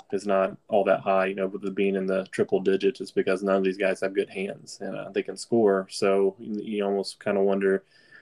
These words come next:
do you just, like, turn up the pace a little bit and tell each guy just to, you know, if you're kind of open to take the shot, like, let's not risk passing the ball around 'cause they're gonna turn it over a lot. And that's kinda, like, gonna be their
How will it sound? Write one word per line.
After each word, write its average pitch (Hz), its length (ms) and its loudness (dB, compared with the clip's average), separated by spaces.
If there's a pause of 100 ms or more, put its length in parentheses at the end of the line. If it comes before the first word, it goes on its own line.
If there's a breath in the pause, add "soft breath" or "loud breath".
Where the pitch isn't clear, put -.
(100)
do 107 80 0
you 98 40 0
just, - 80 -4
like, 95 140 4
turn 104 220 0
up 95 100 0
the 95 80 0
pace 104 360 2
a 107 40 4
little 104 220 8
bit 107 320 4
and 98 80 -4
tell 101 200 2
each 98 200 -2
guy 101 260 2
just 101 280 -2
to, 98 340 -2
you 104 80 -10
know, 98 120 -2
if 95 140 -6
you're 98 260 0 (200)
kind 101 240 2
of 101 80 2
open 104 280 4
to 98 80 0
take - 280 0
the 101 80 -2
shot, 101 360 -2
like, 98 140 0
let's 101 280 -2
not 101 180 0
risk 98 280 0
passing 104 300 -2
the 98 60 -6
ball 95 200 8
around 104 260 2
'cause 101 120 -6
they're 107 100 2
gonna 95 160 0
turn 98 200 -10
it 95 80 -10
over 98 240 0
a - 80 -14
lot. 113 300 -12
And 107 100 -12
that's 98 180 -8
kinda, 101 180 -4
like, 98 140 -6
gonna 98 160 -6
be 98 140 -2
their 98 260 -4